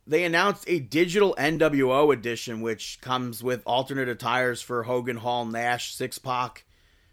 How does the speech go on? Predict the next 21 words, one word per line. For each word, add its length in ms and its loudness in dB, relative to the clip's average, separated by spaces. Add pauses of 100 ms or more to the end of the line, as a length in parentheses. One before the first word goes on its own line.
(120)
and 180 -4
then 200 -2
Eric 300 -4
Bischoff 460 -4
as 120 -10
well, 240 0
and 100 -4
then 320 -6
sold 400 -2
out 300 0
ninety-seven 600 -4
and 100 -8
Bash 260 0
at 60 -12
the 60 -10
Beach 280 -8
ninety-six. 800 -6 (640)
But 120 0
it 120 -4
sucks 480 -2
that 380 -2